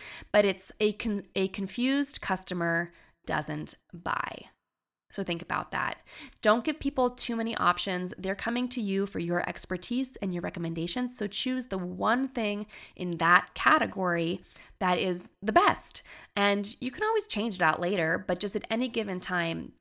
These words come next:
don't have a million options on your resources page. You can also share some, some tips about how to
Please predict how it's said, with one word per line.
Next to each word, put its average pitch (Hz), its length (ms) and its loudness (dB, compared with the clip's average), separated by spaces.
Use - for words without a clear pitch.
don't 196 300 2
have 165 440 2
a 190 140 -2
million 170 400 -2
options 202 680 -4
on 170 160 -4
your 165 120 -6
resources - 540 -10
page. - 420 -12
You 240 120 -2
can 302 140 6
also 277 580 6
share 208 440 6
some, 208 420 -4
some 220 160 -4
tips 214 380 4
about 180 240 8
how 180 480 6
to 175 520 0